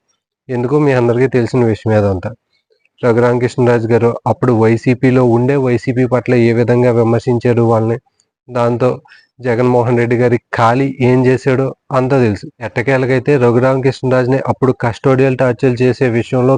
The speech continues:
కీలక వ్యక్తిగా ఉన్నటువంటి మాజీ ఐపీఎస్ అధికారి పివి సునీల్ కుమార్కి అయితే విచారణకి రమ్మని చెప్పి నోటీసులు అందాయి. కూటమి ప్రభుత్వం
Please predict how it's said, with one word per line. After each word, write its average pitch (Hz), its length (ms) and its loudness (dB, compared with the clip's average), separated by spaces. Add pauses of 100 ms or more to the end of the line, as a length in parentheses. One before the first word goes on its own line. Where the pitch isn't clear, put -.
(100)
కీలక 123 340 0
వ్యక్తిగా 127 460 0
ఉన్నటువంటి 117 560 0 (800)
మాజీ 113 340 0 (300)
ఐపీఎస్ 127 400 0
అధికారి 110 380 -2 (680)
పివి 131 300 -2
సునీల్ 123 360 2
కుమార్కి 113 420 0
అయితే 139 180 -2 (340)
విచారణకి 127 720 0
రమ్మని 113 360 0
చెప్పి 160 180 -2 (120)
నోటీసులు 123 480 0
అందాయి. 113 240 -2 (220)
కూటమి 131 320 -2
ప్రభుత్వం 139 360 0